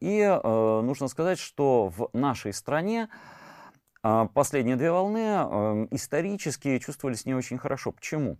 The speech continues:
Да по одной банальной причине. Изначальные, а, первые, скажем так, требования феминисток, а именно требования, а, избирательного права, они были удовлетворены еще,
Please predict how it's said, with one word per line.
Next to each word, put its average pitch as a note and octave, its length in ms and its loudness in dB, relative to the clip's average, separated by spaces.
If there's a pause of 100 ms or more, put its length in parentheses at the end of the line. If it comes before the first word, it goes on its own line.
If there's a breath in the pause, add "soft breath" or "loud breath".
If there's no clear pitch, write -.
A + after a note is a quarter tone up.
Да A2+ 120 -4
по C3+ 120 -2
одной C#3+ 180 -2
банальной A2+ 340 0
причине. - 460 -8 (640 loud breath)
Изначальные, E3 1000 4
а, G#2+ 260 6
первые, A#2+ 580 4
скажем F#2 420 -4
так, F#2+ 320 2
требования G2+ 460 -2
феминисток, F#3 840 -2
а - 80 6
именно G2 760 2
требования, F2 840 0 (140)
а, F2 220 -2
избирательного F#2 640 -2
права, G3 340 2 (600 loud breath)
они G3+ 220 4
были F3+ 200 6
удовлетворены E3+ 1000 2
еще, F3 640 4